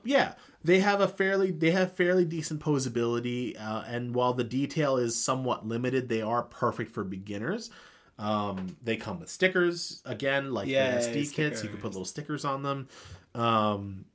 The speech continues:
Speaker 1: there's nothing wrong with H G kits. H G kits are great. Um, they are, uh, they, they are pretty valuable also for more experienced model builders who wanna practice painting and customization without breaking the bank.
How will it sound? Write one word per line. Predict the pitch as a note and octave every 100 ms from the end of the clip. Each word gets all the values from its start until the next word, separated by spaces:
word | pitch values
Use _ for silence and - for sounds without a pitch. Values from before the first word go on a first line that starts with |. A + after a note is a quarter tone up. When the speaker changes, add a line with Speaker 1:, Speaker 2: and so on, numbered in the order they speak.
| _ _ _ _ _ _ -
Speaker 1:
there's | B2 D#3+ E3
nothing | F3 F3 D#3+
wrong | C#3
with | A#2
H | A2 F2+
G | - F2+
kits. | - - -
H | B2+ B2
G | C#3
kits | C#3+ -
are | A2+
great. | F#2+ G2 E2+ - - - _
Um, | A2+ A2 G#2+ G#2 A2 A2+
they | A#2+ B2
are, | A#2+ A#2 A2+ A2+ -
uh, | A#2 A2 G#2 D2 - _
they, | C#3 B2+ A2+
they | F#2 B2+ B2+
are |
pretty | A2+ - F3+ C#3
valuable | C3 C3+ B2+ A#2
also | B2 A#2+
for | - A#2+
more | A2 A2+
experienced | G#2 - - A#2+ C3+ D3 C#3+
model | D3 C#3+ C#3+
builders | C#3 C#3 C#3 A#2+
who | A2
wanna | A2 G2+
practice | - G#2+ - G2+
painting | - A2 G2+ G2+
and | F#2
customization | - F#2 F#2+ F2 G2+ C3+ D#3+ D3
without | A2 F2+ E2+
breaking | F#2 F2+ F2+
the |
bank. | - G2+ B2+ E3